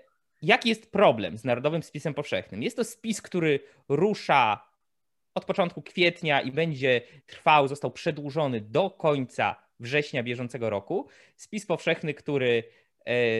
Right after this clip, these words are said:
ogólnie rzecz biorąc w normalnych warunkach jest raz na dziesięć lat, jeden spis na dekadę. I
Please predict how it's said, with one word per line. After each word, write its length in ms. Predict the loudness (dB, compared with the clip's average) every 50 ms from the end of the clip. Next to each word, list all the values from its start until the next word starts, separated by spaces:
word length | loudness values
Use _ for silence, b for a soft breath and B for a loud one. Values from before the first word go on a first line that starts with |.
| -4 -6 _ _ _ _ _ _
ogólnie 380 | -6 -2 -2 0 2 2 2 0
rzecz 160 | 0 -4 -2
biorąc 340 | 0 0 2 2 2 -2 -4
w 100 | -6 -6
normalnych 400 | -4 -2 0 0 0 0 -2 -2
warunkach 640 | -2 -2 -2 -2 -2 0 0 0 0 -2 -8 -18 _ _ _
jest 300 | -8 -4 -4 -4 -4 -6 -6
raz 400 | -6 -2 2 2 2 2 0 -4
na 100 | -8 -8
dziesięć 320 | -8 -8 -10 -10 -10 -2
lat, 340 | 0 2 2 2 0 -4 _ _ _ _ _ _ _ _ _ _ _ _ _
jeden 260 | -4 -2 0 0 -2
spis 280 | -4 -6 -12 -12 -6 -4
na 100 | -4 -4
dekadę. 440 | -4 -2 0 0 2 2 0 0 0 -6 _ _ _ _ _ _ _ _ _ _ _ _ _ _ _ _ _ _ _ _ _ _ b b b b b b _
I 260 | -8 -8 -8 -8 -10